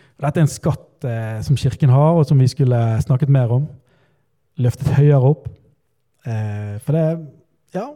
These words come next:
noen ganger kan det være mer behagelig og kanskje lettere å, å snakke om nåde. Nåde er godt og rett. Men hvis vi ikke tar med omvendelsen, så er det bare et halvt evangelium. Det er min påstand.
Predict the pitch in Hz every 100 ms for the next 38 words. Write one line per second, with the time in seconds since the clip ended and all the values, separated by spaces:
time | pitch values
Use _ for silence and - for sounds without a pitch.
0 | _ _ _ 214 202 208 202 185 185 180
1 | 175 185 175 185 170 147 143 151 151 139
2 | - 165 131 147 _ _ _ _ _ _
3 | _ 139 135 147 - - 139 160 139 131
4 | 143 151 - - 135 143 135 139 131 131
5 | 156 - - - _ _ _ _ _ _
6 | - 143 156 170 _ _ _ _ _ _
7 | _ _ _ - 143 160 156 - 190 151
8 | 139 139 - _ - 151 156 135 123 139
9 | 123 107 - - 156 - - _ _ _
10 | _ _ _ _ _ _ _ _ _ _
11 | _ _ 113 147 131 123 117 117 127 139
12 | 117 - 104 107 113 117 - - - _
13 | _ _ _ _ _ _ _ - 127 120
14 | 123 123 113 117